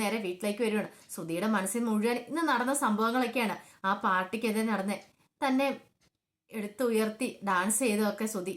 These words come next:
അതൊക്കെ പെട്ടെന്ന് മറക്കാൻ പറ്റില്ല. ആദ്യത്തെ അനുഭവങ്ങളാണ്, ഇങ്ങനെ ഇതിനു മുമ്പ് അനുഭവങ്ങളൊന്നും ഉണ്ടായിട്ടില്ല.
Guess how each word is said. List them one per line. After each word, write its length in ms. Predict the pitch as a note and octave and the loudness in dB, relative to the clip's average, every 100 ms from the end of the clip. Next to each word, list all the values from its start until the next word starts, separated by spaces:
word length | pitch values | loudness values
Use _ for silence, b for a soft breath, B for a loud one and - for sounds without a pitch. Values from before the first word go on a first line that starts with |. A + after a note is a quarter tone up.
| - | -8
അതൊക്കെ 240 | E3+ G#3 A3+ | -6 -6 -4
പെട്ടെന്ന് 300 | G#3 A3+ C4+ | -4 0 2
മറക്കാൻ 280 | A#3 - A#3+ C4 | 0 0 0 0
പറ്റില്ല. 280 | B3 A#3 F3+ - - _ _ b b b | 0 -2 -2 -4 -14 _ _ b b b
ആദ്യത്തെ 380 | A3+ C4 C#4 F4+ B3 | 0 0 0 0 2
അനുഭവങ്ങളാണ്, 580 | A3+ B3 B3+ C4+ G3+ F#3 | 4 4 4 2 2 -2
ഇങ്ങനെ 200 | E3 F3 G#3+ | -6 -2 0
ഇതിനു 120 | A3+ | 0
മുമ്പ് 120 | A#3 G#3+ | 0 0
അനുഭവങ്ങളൊന്നും 500 | G3+ A3 A#3 B3 A#3 | 0 0 0 0 0
ഉണ്ടായിട്ടില്ല. 400 | F#3+ G#3+ A3+ G#3 | 0 -2 0 -4